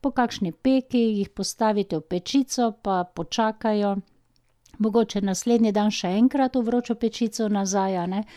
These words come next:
In tako se bodo krasno presušili in ti imajo potem pravo dobro aromo. Ker takoj mleti samo iz, eh, skrinje, saj so tu dobri, ampak so bolj taki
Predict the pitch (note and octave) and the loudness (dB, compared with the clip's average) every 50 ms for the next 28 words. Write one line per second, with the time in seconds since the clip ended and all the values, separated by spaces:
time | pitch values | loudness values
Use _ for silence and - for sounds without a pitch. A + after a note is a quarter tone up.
0 | - - - - - - - C4 C4 B3 - A3 A3 - B3 B3 B3 - C4 G#3 | -20 -20 -20 -20 -8 0 4 6 6 6 6 4 0 2 0 0 0 2 0 0
1 | G3 F#3 F3+ F3+ F3+ - - A#3 C4 C#4 C4 - C#4 A3+ G3+ G3 F#3+ F#3 - - | 2 2 2 0 0 0 0 0 0 0 2 2 2 2 2 0 -2 0 0 -2
2 | F#3+ - - - A#3+ B3+ C4+ C4+ C4 A3+ - G3+ F#3+ F3 - - B3 B3 A#3 G3+ | -2 -2 0 2 2 4 4 4 2 2 0 0 -2 -2 0 0 0 2 2 0
3 | G3 G3+ G#3+ A3 G#3 F#3+ - F#3 E3+ - - G3 G3+ G3+ - - - G3 F#3 G3 | -2 -2 -2 -2 -2 -2 -4 -6 -6 -4 -2 0 -2 -2 -2 -4 -6 -4 -4 -4
4 | F3+ F#3 F#3 - - _ _ - E3 F3 E3+ F3+ F3+ G3 G3 - - F#3+ F3 E3 | -4 -4 -6 -8 -10 _ _ -8 -4 -2 -2 -2 -2 -4 -6 -6 -4 -4 -2 -2
5 | E3 D#3+ D#3+ D#3+ D3+ D3 D#3 - _ _ _ _ _ _ _ _ - - _ - | -2 -2 0 0 0 0 -2 -4 _ _ _ _ _ _ _ _ -20 -14 _ -8
6 | G#3 - - F#3+ F#3 - - C4+ C4+ C4 B3 A3 G3+ G3 F#3+ F#3 G3 A#3 A#3+ - | -6 -4 -4 -6 -6 -4 0 2 4 6 6 6 6 6 6 4 4 2 2 0
7 | D4+ D4 - - - G#3 G#3 G#3+ A#3 A#3+ A#3 G#3+ - - - G3+ F3+ F3 - - | 0 -2 -2 -2 -2 0 0 2 2 2 2 0 -2 -4 -4 -4 -4 -4 -4 -6
8 | - - A3 F#3+ G3 F#3+ G3 G#3 A3+ B3+ C#4+ C#4 A#3 - _ _ _ _ _ _ | -6 -4 -2 0 2 2 2 4 4 4 4 4 2 -4 _ _ _ _ _ _
9 | - - D4+ - - A3 - - A#3+ F#3 F3 F3+ F3 F#3 G3 G3 A#3+ B3 C4 C4 | -6 -4 -2 0 0 0 0 2 0 2 2 2 0 2 2 2 2 2 2 0
10 | - - - - - - - - G#3+ A#3 A#3+ - - C4 A#3+ - - - G3+ F#3+ | -2 -6 -20 -20 -20 -14 -8 -4 -2 -2 0 0 -2 -4 -4 -4 -4 -4 -4 -2
11 | F#3 G#3 A3 A#3+ A#3 - A#3+ A#3 A3+ - A3 G3 | 0 0 0 0 0 0 -2 -4 -2 -2 -2 -2